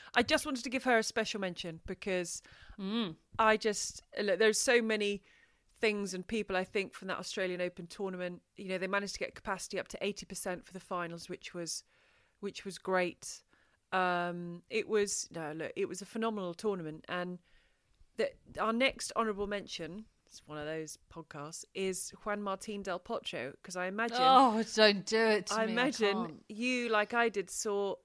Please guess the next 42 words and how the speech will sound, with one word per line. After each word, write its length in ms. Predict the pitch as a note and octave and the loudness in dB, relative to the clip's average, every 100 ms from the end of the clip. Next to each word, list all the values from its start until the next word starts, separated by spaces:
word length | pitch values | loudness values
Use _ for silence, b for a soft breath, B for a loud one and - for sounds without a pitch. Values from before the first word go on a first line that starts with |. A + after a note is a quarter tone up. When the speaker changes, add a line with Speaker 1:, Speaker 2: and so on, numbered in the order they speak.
| _ _ | _ _
Speaker 1:
saw 300 | - - A3 | -8 -2 2
all 160 | B3+ B3+ | 2 2
the, 100 | A3 - _ | 0 -4 _
the 100 | G#3+ | -6
crying 720 | - - B3 B3+ A#3 G#3+ G#3 - B B | -4 2 4 6 4 0 -4 -8 B B
social 520 | - A#3+ A3+ A3 A3+ | -2 0 0 0 -4
media 400 | G#3 A#3+ A#3 G3+ | 0 0 0 0
footage 600 | F#3+ - B3 - G3 F3 | 0 0 0 0 -4 -2
of 160 | G#3+ G3 - | -2 -2 -4
if 300 | A#3 A3+ - | -2 -2 -2
that 240 | A3 G3+ - b b b - | -2 -2 -4 b b b -6
possibly 480 | B3 - G3 G3 | -4 -4 -4 -4
could, 220 | G3 - A#3+ | -2 0 2
I 100 | G#3 | 4
don't 120 | C4 | 2
think 120 | A3+ | 0
it's 120 | - - G3 | -6 -8 -12
confirmed, 520 | F#3 C4 A#3+ E3+ F3+ | -6 -2 0 -2 -6
but 160 | G3+ - _ - | -6 -6 _ -8
could 240 | - G#3 - _ | -2 -2 -4 _
possibly 480 | - A#3+ - F3 F3+ | -8 -8 -6 -8 -8
be 240 | F#3+ G#3 G3+ | -4 -4 -4
his, 240 | G#3 G3+ B B B B B | -6 -8 B B B B B
his 180 | A3 G#3 | -8 -2
last 240 | A#3 A3+ | -2 0
ever 140 | A#3 A3 | -4 -2
match, 240 | B3 A3+ | -4 -2
that 160 | A#3+ - | -6 -6
defeat 400 | A3+ C4 A#3+ - | -8 -8 -8 -8
to, 340 | A#3 A#3 A3+ A#3 | -6 -6 -6 -12
the 80 | - | -14
defeat. 300 | A3 A3+ B3 - | -10 -8 -4 2
I 40 | |
mean, 60 | A#3+ | 2
he's 120 | B3 D4 | 4 2
entered 160 | C4+ | 0
in 100 | C4+ B3 | -4 -4
two 180 | D4+ C4+ | -4 -4
tournaments, 520 | C#4+ G#3 D#3+ D#3 - | -2 -2 -4 -10 -10
isn't 180 | F#3 E3+ | -10 -10
he? 160 | E3 D#3+ | -10 -4
That's, 320 | G3 - | -4 -4